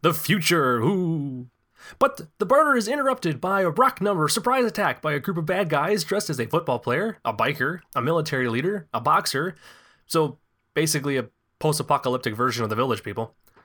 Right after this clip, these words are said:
They fight, and what I must assume are the three main characters, ultimately resulting in a moment where the internet meme, "I took an arrow to the knee," actually would be appropriate, as the woman of the three is kidnapped by the evil rock band Village People,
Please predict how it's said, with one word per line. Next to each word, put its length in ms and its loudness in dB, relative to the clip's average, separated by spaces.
They 100 4
fight, 320 0
and 160 2
what 120 4
I 80 2
must 180 0
assume 400 -2
are 160 -2
the 80 -4
three 320 -4
main 560 -2
characters, 800 -4
ultimately 420 2
resulting 420 0
in 60 0
a 80 -2
moment 300 0
where 100 0
the 320 -2
internet 340 -2
meme, 300 0
"I 100 2
took 200 -4
an 80 -2
arrow 240 0
to 140 -2
the 80 2
knee," 400 0
actually 360 0
would 140 -2
be 100 -2
appropriate, 540 -2
as 180 0
the 80 2
woman 240 4
of 80 0
the 80 2
three 240 -2
is 100 -2
kidnapped 400 -2
by 120 -4
the 160 -10
evil 240 2
rock 260 0
band 240 2
Village 260 4
People, 380 -2